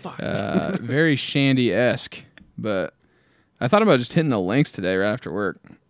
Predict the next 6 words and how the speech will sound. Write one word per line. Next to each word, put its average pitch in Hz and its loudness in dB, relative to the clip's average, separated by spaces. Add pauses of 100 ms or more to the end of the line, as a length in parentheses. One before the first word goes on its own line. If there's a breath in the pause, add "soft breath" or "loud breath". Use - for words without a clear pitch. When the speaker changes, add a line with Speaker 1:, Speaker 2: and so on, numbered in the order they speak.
(500)
Speaker 1:
Imagine. 156 -18 (2250 soft breath)
I 131 -8
wanna 127 -4
golf 117 -6
so 135 -4
bad. 131 -4